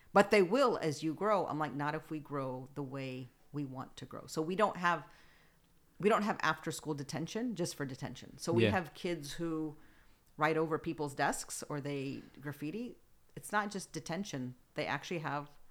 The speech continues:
Speaker 1: half an hour of cleaning after school. You know, you made a mess, you're
Speaker 2: Oh,
Speaker 1: gonna clean
Speaker 2: interesting.
Speaker 1: up.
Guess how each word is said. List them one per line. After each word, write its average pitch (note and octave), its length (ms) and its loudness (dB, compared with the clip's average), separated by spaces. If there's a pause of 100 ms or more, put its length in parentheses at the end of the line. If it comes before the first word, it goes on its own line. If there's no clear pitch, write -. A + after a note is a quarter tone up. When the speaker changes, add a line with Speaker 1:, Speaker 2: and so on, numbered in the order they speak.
(560)
Speaker 1:
half D#3+ 260 0
an D#3+ 60 -2
hour D3+ 120 4
of D#3 100 -4
cleaning A#3 360 -2
after B2 240 -10
school. - 320 -10 (380)
You C#3 120 -6
know, C#3 80 -4
you D#3+ 160 -4
made C#3+ 180 -2
a C#3+ 40 -2
mess, C3 320 -2
you're C#3+ 100 6
Speaker 2:
Oh, - 40 4
Speaker 1:
gonna D3+ 120 6
clean G3 140 6
Speaker 2:
interesting. A3+ 160 6 (140)
Speaker 1:
up. - 80 -6